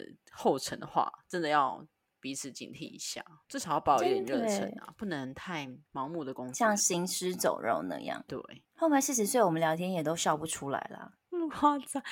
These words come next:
Speaker 1: 欸，我觉得四十岁之后，可能我们的生活不会再谈论工作，就觉得它就是一个工-，它就是一个赚钱的东西，一个生活。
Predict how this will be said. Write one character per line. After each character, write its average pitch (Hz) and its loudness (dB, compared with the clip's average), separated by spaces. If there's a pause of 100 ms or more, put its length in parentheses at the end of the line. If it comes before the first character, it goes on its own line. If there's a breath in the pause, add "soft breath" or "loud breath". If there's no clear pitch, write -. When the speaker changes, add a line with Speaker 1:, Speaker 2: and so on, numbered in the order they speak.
(340 loud breath)
Speaker 1:
欸， 240 2
我 175 4
觉 160 0
得 180 2 (260 loud breath)
四 277 -4
十 175 -2
岁 175 0
之 156 -6
后， 147 -2 (400)
可 160 0
能 135 -6
我 131 -10
们 127 -10
的 131 -10
生 175 -4
活 160 0
不 - -10
会 127 -4
再 151 -2
谈 - -10
论 - -10
工 - -16
作， - -10
就 175 -6
觉 - -10
得 165 -10
它 139 -8
就 160 -12
是 151 -10
一 123 -8
个 110 -10
工-， 92 -14
它 208 -6
就 233 -4
是 247 -2
一 220 -4
个 180 -4
赚 175 -2
钱 127 -8
的 104 -8
东 117 -8
西， - -4
一 180 -2
个 143 -4
生 127 -4
活。 - -8